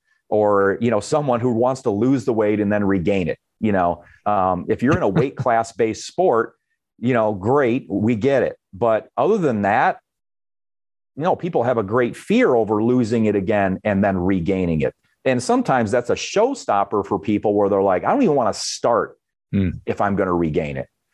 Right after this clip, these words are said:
Speaker 1: And so everything we do is about that. And that's why the initial course, people go, "Oh my gosh, aren't, why not six weeks?" You know,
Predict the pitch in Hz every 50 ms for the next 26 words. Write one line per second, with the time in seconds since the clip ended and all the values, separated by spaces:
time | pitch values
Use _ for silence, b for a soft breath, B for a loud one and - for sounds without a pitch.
0 | b b b b b b b b b b - 113 107 - - 135 120 110 110 -
1 | - 147 175 175 196 170 135 - 143 135 131 120 120 113 101 92 120 120 113 98
2 | 95 98 95 98 95 90 - 101 98 98 90 87 80 80 113 123 127 127 - 113
3 | 107 101 98 95 87 - _ _ _ - 85 92 90 92 90 95 101 117 151 160
4 | 156 - 127 104 - - - 143 131 113 95 95 - - 101 87 - - 92 82
5 | 76 - 113 101 87 82 - 101 123 120 _ _ b b b b b b - 110
6 | 123 131 117 - - - 123 - - - 90 127 127 92 - - - 80 80 82
7 | 87 90 90